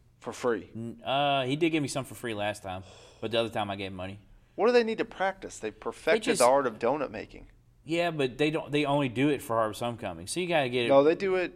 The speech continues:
Speaker 1: another time as well, too.
Speaker 2: Yeah, the, the parade.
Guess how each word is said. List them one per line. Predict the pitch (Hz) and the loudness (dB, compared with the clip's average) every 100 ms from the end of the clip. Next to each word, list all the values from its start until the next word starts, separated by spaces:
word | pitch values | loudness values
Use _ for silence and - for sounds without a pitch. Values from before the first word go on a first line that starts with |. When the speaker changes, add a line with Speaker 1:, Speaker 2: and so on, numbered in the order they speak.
| - - | -18 -8
Speaker 1:
another | 120 117 113 110 107 107 | -8 0 0 0 -6 -8
time | - 107 110 | -4 -4 -4
as | 110 | -6
well, | 113 110 | -6 -6
too. | - 120 - - _ _ _ _ _ - | -8 -12 -14 -20 _ _ _ _ _ -14
Speaker 2:
Yeah, | - 120 | -8 -8
the, | 101 | -8
the | 95 110 107 104 | -6 -4 -2 -4
parade. | - 107 131 151 139 | -6 -4 -2 -4 -8